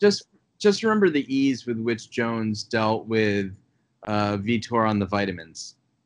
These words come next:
And I think, I think Vitor on the vitamins is a more, much more dangerous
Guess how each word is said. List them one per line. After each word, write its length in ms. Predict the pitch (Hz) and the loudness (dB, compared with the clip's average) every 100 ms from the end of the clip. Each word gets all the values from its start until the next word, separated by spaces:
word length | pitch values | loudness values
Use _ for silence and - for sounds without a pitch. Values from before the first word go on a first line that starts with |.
| _ | _
And 280 | 110 110 110 | -4 -2 0
I 100 | 120 | -2
think, 340 | 117 131 113 117 | 0 0 0 -2
I 60 | 135 | 2
think 180 | 139 | 2
Vitor 340 | 117 123 123 120 | 2 -2 0 0
on 60 | |
the 80 | 110 | 0
vitamins 720 | 98 104 101 98 98 95 92 | -2 -2 -2 -4 -6 -8 -10
is 140 | 98 95 | -10 -6
a 80 | 101 | -4
more, 320 | 104 98 101 | -2 -2 -4
much 340 | 110 110 104 | -2 -2 -2
more 200 | 113 104 98 - | -4 -2 -4 -6
dangerous 760 | 101 101 98 104 95 - - | -4 -4 -4 -4 -4 -6 -10